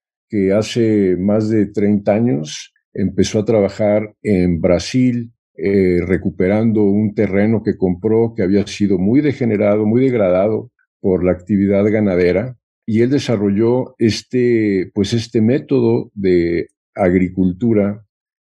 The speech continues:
en el que se toman en cuenta algunos cambios muy, muy importantes en la manera de ver el mundo. Y el primero es que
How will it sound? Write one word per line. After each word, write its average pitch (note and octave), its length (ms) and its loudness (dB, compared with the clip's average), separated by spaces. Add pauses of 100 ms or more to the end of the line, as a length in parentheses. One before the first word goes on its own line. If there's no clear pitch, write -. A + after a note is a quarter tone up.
(160)
en G2+ 220 2
el F#2+ 280 -2
que G#2 560 0 (120)
se - 240 -6
toman D3 360 0
en A2+ 220 0
cuenta G#2+ 640 -2 (540)
algunos B2+ 560 -2
cambios A#2 380 0
muy, C3+ 320 2
muy B2+ 200 0
importantes G#2+ 1000 -2
en G2 160 0
la F#2 80 0
manera G2 320 0
de G2 80 2
ver F#2+ 180 2
el F#2 120 -2
mundo. B2 440 0 (500)
Y G#2+ 240 0
el G#2 180 0
primero A#2+ 680 0 (200)
es - 400 0
que B2 680 0